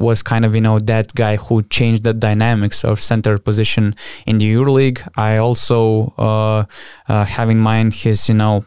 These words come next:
personality, what, uh, his true leadership, uh, how good a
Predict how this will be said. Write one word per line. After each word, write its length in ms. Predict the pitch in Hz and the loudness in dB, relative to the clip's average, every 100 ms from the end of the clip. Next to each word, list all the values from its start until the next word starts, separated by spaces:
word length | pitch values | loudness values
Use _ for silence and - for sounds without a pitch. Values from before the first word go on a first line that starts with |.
| _ | _
personality, 1120 | - 113 - 117 120 123 120 123 120 120 120 117 | -2 -2 0 0 2 0 0 0 2 2 0 0
what, 480 | 113 110 107 - | 0 0 -2 -2
uh, 260 | 110 110 107 | 0 2 0
his 260 | - - 110 | -2 -4 -4
true 220 | - 127 | 0 2
leadership, 600 | 120 123 120 - 127 120 - - - - - | 2 2 0 0 -2 -2 -6 -20 -20 -16 -4
uh, 760 | 110 107 107 107 107 107 107 104 | 0 0 2 2 0 0 0 -2
how 280 | - 113 | -2 -2
good 160 | 110 117 | 0 0
a 240 | 110 110 | 2 2